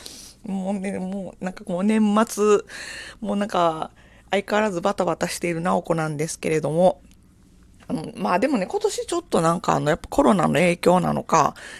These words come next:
あの、他の先輩たちはね、もう余裕の表情であの、<laughs> 仕事終わってる感じですね。<clears throat> いつもやとちょっと、あの、年末ね、あの、結構みんながバタバタしてる感じなんですけども、今年はもうちょっと今、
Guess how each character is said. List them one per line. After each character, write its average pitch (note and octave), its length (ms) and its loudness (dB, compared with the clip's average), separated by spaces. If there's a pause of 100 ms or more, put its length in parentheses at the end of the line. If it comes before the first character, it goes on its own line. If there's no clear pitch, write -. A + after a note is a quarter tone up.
(160)
あ F3 80 0
の、 D#3+ 720 4
他 A3 240 2
の A3+ 80 4
先 F#3+ 200 2
輩 G#3 180 4
た G3+ 120 6
ち - 120 -4
は - 80 0
ね、 - 240 -4
も D#3+ 200 0
う D#3 40 0
余 F#3+ 140 4
裕 F#3+ 140 0
の F#3+ 140 -2
表 G#3 200 4
情 F#3 160 4
で B2+ 140 2
あ B2+ 60 0
の、 C3+ 240 2 (360)
<laughs> - 360 -2
仕 - 140 0
事 E3+ 220 6
終 F3+ 80 8
わ G3+ 80 6
っ - 40 -20
て F3+ 80 2
る F3 60 0
感 F#3+ 180 2
じ F3 60 -4
で F#3 60 0
す F3+ 140 -2
ね。 D#3+ 180 -4 (220)
<clears throat> A3 180 4
い C#4 120 0
つ - 80 -2
も D#4+ 120 6
や F#3+ 80 6
と - 120 -12
ち - 100 -2
ょ - 20 2
っ - 40 -6
と、 - 380 2 (100)
あ D#3+ 100 -4
の、 D3+ 160 -4
年 F3 220 -2 (140)
末 F3 140 -10
ね、 E3+ 240 0 (280)
あ - 80 -10
の、 F3+ 100 -4
結 F3 180 -6
構 D3+ 100 -2
み F3 140 -2
ん E3+ 60 -6
な D#3 100 2
が A#2 100 4
バ - 120 -2
タ B2+ 120 0
バ C3 100 2
タ - 140 -10
し - 100 -8
て C3+ 100 -2
る B2+ 80 -4
感 E3 240 -4
じ D#3 100 -8
な C#3+ 120 -4
ん B2+ 60 -6
で B2+ 60 -10
す - 120 -12
け - 120 -8
ど D#3 80 -8
も、 C#3 340 -6
今 - 120 -4
年 G3 240 -4
は G3 140 2
も C#3+ 260 -4
う - 40 -8
ち - 80 -8
ょ - 40 -4
っ - 20 -6
と B2+ 100 -6
今、 D3+ 420 -4